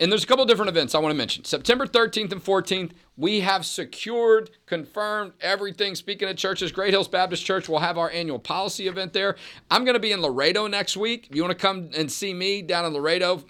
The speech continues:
uh, February nineteenth, there's a prayer event that we're gonna be a part of for candidates. There's also one up in North Texas. We'll put some information about that. And next week, early voting starts,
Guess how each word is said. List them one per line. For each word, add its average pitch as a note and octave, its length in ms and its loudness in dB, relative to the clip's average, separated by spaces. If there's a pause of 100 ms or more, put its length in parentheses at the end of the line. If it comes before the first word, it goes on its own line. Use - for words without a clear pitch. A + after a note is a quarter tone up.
uh, C#3 240 2
February E3+ 420 0
nineteenth, G3+ 560 -4 (320)
there's D#3 320 2
a C#3 360 -2 (320)
prayer A#3 220 2
event G3+ 280 0
that E3+ 120 0
we're F#3 100 0
gonna E3+ 140 -2
be D#3+ 100 0
a D#3 60 0
part E3+ 320 0
of D#3 220 2
for C#3+ 220 -4
candidates. G3+ 600 -4 (240)
There's C#3+ 160 -2
also F3 280 4
one E3 220 2
up C3 160 0
in G#2 100 -6
North F#3+ 240 0
Texas. F3+ 320 -2
We'll C#3+ 120 -10
put E3 160 -4
some D3+ 140 -2
information D#3+ 420 -4
about D#3+ 200 0
that. E3+ 180 0 (460)
And C4+ 300 0
next C4 260 0
week, C#4 280 -4
early B3+ 260 4
voting B3 340 2
starts, - 680 0